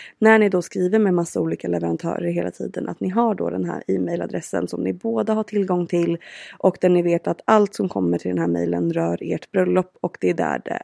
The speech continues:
allt som rör ert bröllop hamnar i den här inkorgen. Så att ni inte behöver leta runt så mycket.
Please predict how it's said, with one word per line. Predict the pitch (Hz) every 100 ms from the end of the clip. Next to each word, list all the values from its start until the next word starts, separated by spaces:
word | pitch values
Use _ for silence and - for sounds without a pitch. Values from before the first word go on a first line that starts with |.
| -
allt | 90 - - -
som | - 180 - _ 196
rör | 226 214
ert | 175
bröllop | - 170 165 -
hamnar | 180 165 156
i |
den | 165 165
här | -
inkorgen. | 196 180 185 185 190 156 - _ _ _ _ _ _ _ - - - -
Så | - 208
att | 196
ni | 190 180
inte | 170 180
behöver | 180 160 - -
leta | 180 220
runt | 226 247 -
så | -
mycket. | 196 - -